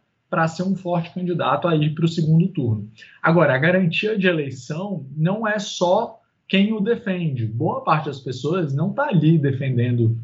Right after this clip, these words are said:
o Bolsonaro nas redes. Boa parte das pessoas é influenciada, é, e decide seu voto na última hora. E aí ter uma rejeição grande pode contar mais, é, num segundo, num eventual segundo turno, por exemplo, é, do que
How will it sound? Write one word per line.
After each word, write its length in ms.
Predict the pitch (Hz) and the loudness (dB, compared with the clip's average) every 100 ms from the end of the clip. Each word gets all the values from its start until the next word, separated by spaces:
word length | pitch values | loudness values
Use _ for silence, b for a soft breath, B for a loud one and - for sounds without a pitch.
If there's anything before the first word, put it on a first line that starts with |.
| - | -8
o 60 | 131 | -2
Bolsonaro 560 | 143 135 147 131 127 | 0 2 2 2 2
nas 240 | 120 123 113 | 0 -4 -2
redes. 420 | 113 101 95 - b b | 0 0 -4 -10 b b
Boa 160 | 151 180 | 0 2
parte 200 | 170 151 | 2 2
das 120 | 139 | -2
pessoas 560 | 143 123 165 165 - _ - | -8 -6 -4 -6 -10 _ -4
é 260 | 151 160 | -4 0
influenciada, 1040 | 165 165 190 185 165 214 139 131 147 208 - b b b _ | 0 2 2 0 0 0 2 2 2 -2 -6 b b b _
é, 340 | 143 135 135 - | -2 0 -2 -4
e 140 | 180 | -4
decide 500 | 170 170 233 - 196 | 0 2 2 2 0
seu 120 | 226 180 | 0 0
voto 240 | 151 185 | 0 0
na 100 | 196 | 0
última 340 | 196 214 233 185 | 0 -2 -2 2
hora. 360 | 165 151 107 | 2 2 0
E 220 | 113 120 | -2 -2
aí 240 | 123 127 160 | 0 2 2
ter 120 | 170 | 2
uma 160 | 180 160 | 2 2
rejeição 580 | 156 135 113 - 139 | 2 0 -2 -4 -4
grande 300 | 127 123 - - _ | -2 -4 -6 -8 _
pode 240 | 151 160 - | 2 2 2
contar 400 | 175 160 160 190 | 2 4 4 4
mais, 760 | 139 123 _ 127 127 131 - B B B | 2 -2 _ -6 -4 -6 -14 B B B
é, 200 | 127 123 | -4 -2
num 160 | 131 135 | 0 2
segundo, 420 | - 123 127 120 | 2 0 0 0
num 160 | 120 131 | 2 4
eventual 460 | 120 120 117 113 | 4 2 2 2
segundo 320 | 113 117 113 110 | 4 4 4 4
turno, 240 | 117 107 | 2 0
por 160 | 107 120 | 0 -4
exemplo, 420 | 120 131 180 170 b b b b | -2 -4 -4 -6 b b b b
é, 220 | 131 127 | 2 2
do 220 | 131 151 | 4 2
que 520 | 147 135 139 156 147 | 4 4 6 6 4